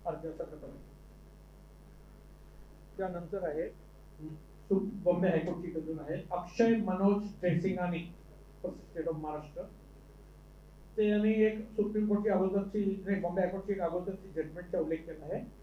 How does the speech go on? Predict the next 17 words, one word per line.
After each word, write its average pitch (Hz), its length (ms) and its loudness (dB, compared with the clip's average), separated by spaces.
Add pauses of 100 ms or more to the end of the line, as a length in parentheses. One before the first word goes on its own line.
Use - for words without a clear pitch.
(140)
महेश 170 320 -4
बालकृष्ण 160 480 -6
दंडने 151 320 -12
वर्सेस - 280 -16
स्टेट 151 200 -12
ऑफ 147 100 -10
महाराष्ट्र. 143 360 -16 (1500)
The, 196 100 2 (260)
that 185 260 4
is 240 120 0 (120)
to 226 100 -8 (340)
satisfy 240 560 4 (260)
sexual 240 380 2 (100)
urge 214 280 6
is 214 120 2
a 214 80 4 (200)
free 247 180 4